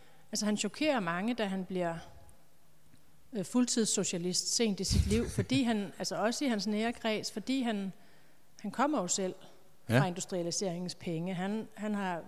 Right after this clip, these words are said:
Speaker 1: i mange år, hans far dør, da han er teenager, så han har ligesom fået et årligt afkast af minedrift, ikke? Altså, så han
Speaker 2: Som jo er noget af det hårdeste for
Speaker 1: som
Speaker 2: dem,
Speaker 1: jo
Speaker 2: der
Speaker 1: også er
Speaker 2: arbejder.
Speaker 1: en, er en,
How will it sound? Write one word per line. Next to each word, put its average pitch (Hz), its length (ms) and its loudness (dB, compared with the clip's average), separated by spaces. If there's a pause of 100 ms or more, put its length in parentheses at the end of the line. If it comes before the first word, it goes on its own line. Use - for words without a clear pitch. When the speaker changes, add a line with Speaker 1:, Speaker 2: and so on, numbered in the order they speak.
(120)
Speaker 1:
i - 60 -10
mange 208 320 0
år, 196 100 0
hans 185 180 -4
far 196 180 0
dør, 202 180 -2
da 190 80 -6
han 180 160 -4
er 175 40 -6
teenager, 190 640 -4
så 196 140 -2
han 196 160 -2
har 190 60 -2
ligesom 226 340 -2 (560)
fået 208 220 2
et 226 120 -2
årligt 220 420 0
afkast 180 600 -2
af 185 100 -2
minedrift, 208 680 4
ikke? 214 140 -4 (180)
Altså, 202 200 -2
så 202 160 -4
han 196 260 -2 (100)
Speaker 2:
Som 95 240 4
jo 87 160 4
er 85 60 4
noget 87 180 6
af 113 60 8
det 107 120 6
hårdeste 95 400 4
for - 60 4
Speaker 1:
som 220 180 10
Speaker 2:
dem, 123 80 10
Speaker 1:
jo - 60 6
Speaker 2:
der - 80 8
Speaker 1:
også 214 180 4
er 339 60 8
Speaker 2:
arbejder. 214 220 4
Speaker 1:
en, - 60 -6 (260)
er 196 180 0
en, 180 240 -4